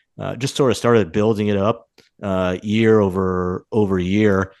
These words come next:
Um, and it, it really grew to where, you know, now it's, it's, you know, certainly the process now is different, and, and this,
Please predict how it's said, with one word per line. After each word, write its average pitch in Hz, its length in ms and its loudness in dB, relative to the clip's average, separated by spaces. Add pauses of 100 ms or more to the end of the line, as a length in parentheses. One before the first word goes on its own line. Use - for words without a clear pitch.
(240)
Um, 101 720 -8
and 95 140 -4
it, 92 200 -2
it 104 100 -2
really 101 800 0
grew 104 380 2
to 98 180 -8
where, 90 400 -4 (320)
you 98 80 -6
know, 87 100 -2
now 92 300 0
it's, - 220 -6
it's, 127 540 0
you 139 120 -6
know, 92 260 -2
certainly 104 260 -2
the 90 60 -4
process 90 460 -2
now 90 240 -4
is 85 100 -10
different, 95 340 -4
and, 82 180 -8
and 85 120 -10
this, - 220 -14